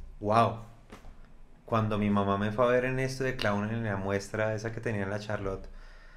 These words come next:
yo hice, a mí me, la, la, la profesora fue como, "Bueno, la premisa es, hagan una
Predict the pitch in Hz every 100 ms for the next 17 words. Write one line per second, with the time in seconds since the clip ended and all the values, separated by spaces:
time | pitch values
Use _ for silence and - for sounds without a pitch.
0 | - - - - 107 110 110 110 120 117
1 | 127 113 110 107 - 120 120 110 135 -
2 | 131 110 120 117 117 113 110 104 107 117
3 | 113 113 113 127 135 135 131 123 107 -
4 | - - - - - 117 127 131 165 190
5 | 190 185 - 127 139 147 151 156